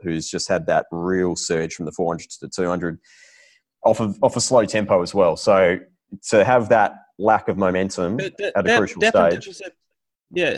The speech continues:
Speaker 2: it's gone a four, it's run a four point two from the six to the four.
Speaker 1: Yep.
Speaker 2: That's f-, like, elite. There's
Speaker 1: Yep.
Speaker 2: no way Ollie expects that horse to do that
Speaker 1: Mm.
Speaker 2: at this level of, this level of race. Like, it's a, it's not much of a race.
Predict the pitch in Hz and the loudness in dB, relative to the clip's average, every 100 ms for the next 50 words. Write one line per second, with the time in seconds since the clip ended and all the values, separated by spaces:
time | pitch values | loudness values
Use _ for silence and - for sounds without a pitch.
0 | - 160 - 214 214 - 190 190 202 208 | -6 -8 -4 -4 -4 -2 -2 -2 -4 -6
1 | - 190 185 185 156 - 170 143 147 143 | -4 -4 -2 -6 -8 -4 -4 -4 -6 -12
2 | 135 156 - 143 - 135 123 - _ - | -10 -12 -12 -14 -10 -8 -6 -10 _ -2
3 | - - _ _ _ - - _ _ 160 | -2 -2 _ _ _ -20 -20 _ _ -10
4 | - 147 147 156 - _ _ _ _ - | -8 -6 -2 -2 -4 _ _ _ _ -8
5 | 160 202 202 185 180 - 160 170 151 135 | -4 -2 2 4 4 4 2 2 0 -4
6 | - 156 156 - 151 143 156 139 - - | -4 -4 -4 -4 -2 -2 -4 -4 -8 -10
7 | 127 139 135 - _ _ _ 92 85 71 | -6 -4 -4 -6 _ _ _ -8 -6 -8
8 | _ _ _ _ _ 151 156 151 156 143 | _ _ _ _ _ -8 -8 -6 -4 -4
9 | 143 123 120 _ - 147 160 143 131 113 | -4 -6 -10 _ -12 -8 -6 -4 -4 -2
10 | 123 107 127 131 131 139 156 139 107 _ | -4 -4 -4 -4 -4 -6 -4 -4 -6 _
11 | _ _ - _ _ _ _ _ _ _ | _ _ -20 _ _ _ _ _ _ _
12 | _ _ _ _ _ _ _ _ - 175 | _ _ _ _ _ _ _ _ -14 -8
13 | 165 151 147 - 135 113 110 - - - | -6 -4 -6 -6 -6 -2 -2 -2 -10 -20